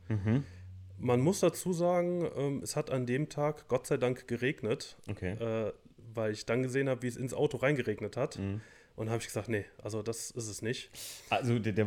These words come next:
Speaker 1: stand der offen da, oder was?
Speaker 2: Nee, nee, der war schon geschlossen, aber das
Speaker 1: Okay.
Speaker 2: Dach war halt nicht mehr dicht.
Speaker 1: Ah, okay, oh, ja.
Speaker 2: Und, äh, dann hab ich in der hintersten Ecke, hab ich einen silbernen Fiat Punto hundertsechsundsiebzig gesehen und hab gesagt, "Da möchte ich mich mal reinsetzen."
Speaker 1: Mhm.
Speaker 2: Also es war vollkommen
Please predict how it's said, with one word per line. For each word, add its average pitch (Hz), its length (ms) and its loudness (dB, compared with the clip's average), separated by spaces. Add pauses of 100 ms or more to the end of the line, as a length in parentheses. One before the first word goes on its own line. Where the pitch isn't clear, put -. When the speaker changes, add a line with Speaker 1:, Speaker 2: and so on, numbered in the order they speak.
Speaker 1:
stand - 220 0
der - 120 -2
offen 123 280 2
da, 85 160 2
oder 82 160 -2
was? 82 140 -6
Speaker 2:
Nee, 160 120 8
nee, 220 200 10
der 117 180 4
war 131 180 6
schon 151 220 2
geschlossen, 147 420 2
aber 117 320 4
das 113 140 -2
Speaker 1:
Okay. 107 100 4
Speaker 2:
Dach 104 120 2
war 120 120 6
halt 107 140 -2
nicht - 160 -4
mehr 101 100 -2
dicht. 104 160 0
Speaker 1:
Ah, 147 240 2
okay, 127 320 2
oh, 110 220 2 (100)
ja. 101 120 -4
Speaker 2:
Und, 113 480 0
äh, 110 380 -2 (360)
dann 110 100 -4
hab 139 140 2
ich 160 100 -4
in 147 60 2
der 139 100 4
hintersten 175 460 2
Ecke, 110 400 -2
hab - 260 -4
ich - 340 -8
einen 110 460 -2 (100)
silbernen 170 600 2
Fiat 170 400 0
Punto 160 320 0
hundertsechsundsiebzig 139 760 -2
gesehen 107 380 -4 (720)
und 117 160 0
hab 139 100 0
gesagt, 131 260 -2
"Da 139 60 2
möchte 139 240 0
ich - 60 -10
mich 120 120 -6
mal 117 120 -2
reinsetzen." 101 560 -4 (140)
Speaker 1:
Mhm. 104 280 -2
Speaker 2:
Also 110 120 -4
es 110 80 -6
war 120 140 6
vollkommen 135 1200 -2